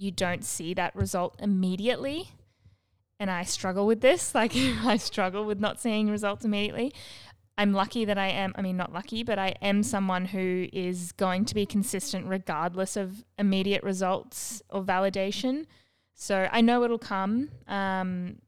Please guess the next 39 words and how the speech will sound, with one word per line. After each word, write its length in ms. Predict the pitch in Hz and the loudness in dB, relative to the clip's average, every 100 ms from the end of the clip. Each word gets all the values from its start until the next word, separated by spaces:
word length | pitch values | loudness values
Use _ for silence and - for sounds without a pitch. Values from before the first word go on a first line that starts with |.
| _ - | _ -8
but 140 | 214 | -6
it's, 260 | 202 - - | -4 -6 -10
yeah, 260 | 208 220 185 | -2 0 0
it's 160 | 214 | -2
just 220 | 294 294 | -4 -4
tough. 440 | - 226 202 180 - | 0 2 2 -2 -2
Like, 240 | 196 196 | 0 0
I, 300 | 214 202 202 - _ _ _ _ | 0 2 0 -6 _ _ _ _
I've 180 | 226 214 | -4 -2
posted 420 | - 214 233 262 | 2 4 4 0
a 40 | 254 | 0
few 200 | 247 233 | 2 0
things 320 | 226 208 202 | 2 2 2
that 60 | 202 | 0
have 100 | 190 | 2
gone 220 | 185 185 | 0 2
very 340 | 185 185 185 | 2 2 2
viral. 420 | 180 170 185 220 | 0 -2 0 2
Like, 220 | 226 190 208 | 2 0 0
right 180 | 214 | -2
now 220 | 214 196 202 | 0 0 2
on 80 | |
my 140 | 190 190 | 2 0
wedding 260 | 190 190 | 2 2
account, 480 | 185 - 185 165 180 | 0 -2 -4 -4 -4
it 100 | 208 | -4
says 180 | - 208 | -2 0
I've 140 | 202 | 0
reached 300 | 190 202 - | -2 -4 -6
two 200 | - 240 | -2 -2
point 260 | 240 254 240 | 0 0 0
six 220 | 247 233 | -2 0
million 440 | 214 202 196 196 190 | 4 4 6 4 0
accounts 640 | 190 185 170 175 - - - | -2 -4 -4 -4 -6 -14 -6
in 160 | 196 | -4
the 100 | 196 | 0
last 600 | 185 180 175 180 - - - | 0 0 0 -2 -6 -12 -6
thirty 300 | 185 180 180 | -2 0 0
days. 640 | 190 165 147 113 262 - | -4 -4 -6 -8 -10 -12